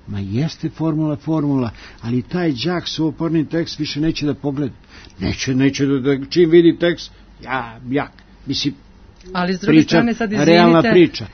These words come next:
Speaker 2: ja kad
Speaker 1: Ali
Speaker 2: otvorim
Speaker 1: ako
Speaker 2: knjigu
Speaker 1: bude
Speaker 2: iz istorije pa vidim tri reda teksta i tri slike i ja sam se stvarno pitala šta, šta <laughs> možeš da naučiš od, od, hoću da kažem,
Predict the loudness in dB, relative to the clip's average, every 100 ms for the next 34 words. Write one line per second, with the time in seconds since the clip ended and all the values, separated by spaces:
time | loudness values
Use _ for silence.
0 | -6 -2 2 6 6 4 2 6 8 8
1 | 4 2 0 0 2 0 0 0 0 -2
2 | 0 0 2 0 0 -6 -4 -4 -4 -6
3 | -4 -4 -4 -8 -4 -2 -4 -4 -6 -4
4 | -2 -2 -4 -4 -4 -2 -2 -6 -14 _
5 | _ -16 -12 -10 -10 -12 -6 -6 -6 -10
6 | -6 -4 -2 -4 -10 -20 -16 -14 -12 -12
7 | -10 -10 -6 -4 -2 -2 -2 -2 -4 -4
8 | -4 -6 -4 -6 -8 -14 -8 -8 -6 -10
9 | -10 -8 -6 -6 -4 -4